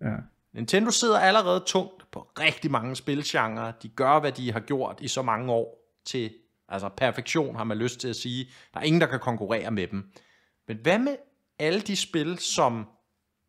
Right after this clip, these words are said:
Speaker 2: der måske sidder en målgruppe derude, måske især i vores del af verden, og mangler fra Nintendo? Nogle spil, der kunne ligesom være sådan gateways til at komme ind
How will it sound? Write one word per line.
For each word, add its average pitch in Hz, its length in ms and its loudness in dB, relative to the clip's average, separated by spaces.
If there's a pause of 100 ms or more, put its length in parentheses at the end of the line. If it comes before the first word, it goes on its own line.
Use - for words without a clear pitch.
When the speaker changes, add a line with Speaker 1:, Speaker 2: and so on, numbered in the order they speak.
(360)
Speaker 2:
der 151 80 0
måske 143 260 -2
sidder 254 220 0
en 190 100 2
målgruppe 151 560 2
derude, 127 340 0
måske 156 280 -6
især - 300 -2
i 143 60 -8
vores 131 260 -4
del 143 200 -8
af 120 100 -8
verden, 117 400 -4
og 143 60 -8
mangler 120 760 0 (180)
fra - 160 -2
Nintendo? 101 580 -6 (280)
Nogle 117 120 -6
spil, 175 260 0
der 196 60 0
kunne 156 160 -4
ligesom 156 240 -4
være 113 360 2
sådan 120 200 -8 (120)
gateways 127 720 0
til 120 240 -4
at - 100 -14
komme 123 320 0
ind 156 100 -2